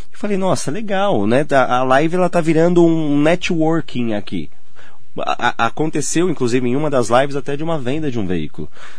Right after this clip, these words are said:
Eu falei, "Nossa, que legal, né?" Uma pessoa precisava de um carro, eu tinha um vendedor na minha live,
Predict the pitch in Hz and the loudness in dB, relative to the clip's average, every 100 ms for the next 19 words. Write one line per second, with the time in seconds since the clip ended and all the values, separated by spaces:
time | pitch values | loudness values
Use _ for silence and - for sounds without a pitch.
0 | - 104 107 120 156 143 120 143 - - | 0 2 2 0 0 0 0 0 -2 -4
1 | 151 190 165 170 160 107 147 135 139 139 | -4 -4 -4 -4 -2 -2 -2 -2 -2 -2
2 | 156 160 - - - 147 156 143 - 151 | -2 -2 -4 -4 -4 -4 -2 -4 -2 -4
3 | 196 233 220 - - - - 131 - 156 | -2 -2 -4 -4 -4 -4 0 0 0 0
4 | 139 131 131 127 131 131 123 123 123 117 | 0 0 0 2 2 2 2 2 2 2
5 | 139 185 196 208 | 2 2 -2 -4